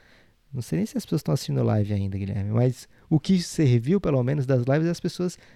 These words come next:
ficaram familiarizadas com o PicPay. Então, se você já baixou o PicPay por causa das lives, você pode ver que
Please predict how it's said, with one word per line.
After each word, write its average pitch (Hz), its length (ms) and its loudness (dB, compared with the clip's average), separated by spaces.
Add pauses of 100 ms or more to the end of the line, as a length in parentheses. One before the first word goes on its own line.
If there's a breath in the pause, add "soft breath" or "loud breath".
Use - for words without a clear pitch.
ficaram 190 260 -4
familiarizadas 185 580 0
com - 120 -6
o 175 60 -4
PicPay. 190 500 -2 (100)
Então, 196 220 -8
se - 100 -10
você 208 220 2
já 220 160 2
baixou 214 260 0
o 185 40 0
PicPay 185 420 -2
por 175 160 -4
causa 170 240 0
das 160 180 2
lives, 175 420 0 (760)
você 131 240 2
pode 156 300 2
ver 165 140 -2
que - 180 -8